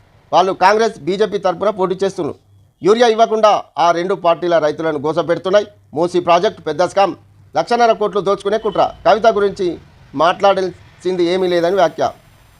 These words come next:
ప్రాణహిత కట్టి తీరుతాం. తమ్మిడియట్టు రీడిజైన్ డీపీఆర్ ప్రతిపాదన రెడీ చేయండి. అధికారులకు మంత్రి ఉత్తమ్ కుమార్ రెడ్డి ఆదేశం.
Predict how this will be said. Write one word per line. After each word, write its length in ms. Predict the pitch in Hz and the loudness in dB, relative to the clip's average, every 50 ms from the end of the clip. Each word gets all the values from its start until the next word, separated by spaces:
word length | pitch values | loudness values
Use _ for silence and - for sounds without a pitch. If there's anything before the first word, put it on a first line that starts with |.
| _ _ _ _ _ _ _ _ _ _ _ _ _ _ _ - - - _ - - _ _ _ _ _ _ _ _ _ _ _ _ _ _ _ _ _ _ _ _ _ _ _ _ _ _ - _ _ _ _ _ - _ _ _ _ _ _ _ _ - _ _ - - - _ _ - - - - _ _ - - - - - - - - - - _ - - - - | _ _ _ _ _ _ _ _ _ _ _ _ _ _ _ -20 -20 -20 _ -20 -20 _ _ _ _ _ _ _ _ _ _ _ _ _ _ _ _ _ _ _ _ _ _ _ _ _ _ -20 _ _ _ _ _ -20 _ _ _ _ _ _ _ _ -20 _ _ -20 -20 -20 _ _ -20 -20 -20 -20 _ _ -20 -20 -20 -20 -20 -20 -20 -20 -20 -20 _ -12 -12 -4 2
ప్రాణహిత 400 | 175 190 202 226 247 254 247 226 | 4 4 4 4 4 2 2 2
కట్టి 340 | 247 226 233 220 202 226 233 | 0 0 0 -2 -2 -2 -6
తీరుతాం. 480 | - 220 226 226 220 247 226 180 143 - _ _ _ _ _ _ _ _ _ _ _ _ _ _ _ _ - 190 | -6 -6 -6 -4 0 0 0 0 0 -6 _ _ _ _ _ _ _ _ _ _ _ _ _ _ _ _ 0 2
తమ్మిడియట్టు 720 | 208 233 254 254 247 247 240 240 233 220 196 160 - - - _ _ _ _ _ _ | 2 2 4 4 2 2 2 2 0 2 0 0 -4 -8 -14 _ _ _ _ _ _
రీడిజైన్ 560 | - 190 233 208 233 214 202 233 226 196 156 - - _ _ 135 | -2 -2 -2 -2 -2 0 2 2 2 2 0 -4 -10 _ _ -4
డీపీఆర్ 380 | 165 196 185 202 208 202 185 | -2 -2 0 2 2 2 2
ప్రతిపాదన 540 | 139 - 175 170 160 170 196 190 190 185 180 | 0 -2 -4 -4 0 0 2 2 2 2 0
రెడీ 280 | 151 165 170 196 185 - 185 | 0 -2 -2 -2 -2 0 -2
చేయండి. 320 | 196 208 208 202 156 - - _ _ _ _ _ _ _ _ _ _ - - | -2 0 0 -2 -4 -6 -8 _ _ _ _ _ _ _ _ _ _ -2 -2
అధికారులకు 460 | 170 202 202 220 208 214 202 202 202 | 0 4 6 6 6 6 4 2 0
మంత్రి 240 | 185 185 180 208 190 | -2 -2 -2 -2 -2
ఉత్తమ్ 260 | 180 - 202 202 180 | 0 0 0 0 0
కుమార్ 200 | 202 202 202 196 | 0 0 0 0
రెడ్డి 160 | 202 190 190 | 2 2 2
ఆదేశం. 400 | 180 180 185 208 185 233 254 269 | 2 2 2 0 -2 -2 -4 -6